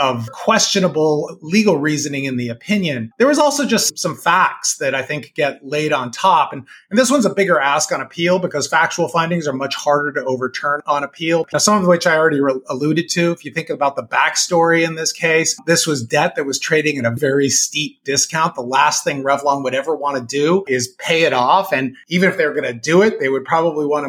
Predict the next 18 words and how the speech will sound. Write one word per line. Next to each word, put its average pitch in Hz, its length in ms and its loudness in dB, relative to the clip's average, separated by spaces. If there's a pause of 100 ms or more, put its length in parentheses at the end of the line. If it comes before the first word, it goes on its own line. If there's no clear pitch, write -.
make 147 160 -2
it 147 120 0
as 120 140 -4
part 151 280 2
of 131 100 0
a 117 240 -6
settlement 175 640 2
offer 180 460 2
to 151 100 -2
these 131 300 -2
litigious 135 680 -2
lenders. 170 600 0
And 127 140 0
instead, 147 400 2
it 151 120 2
was 127 160 -4
just 135 200 -4
paid 151 360 0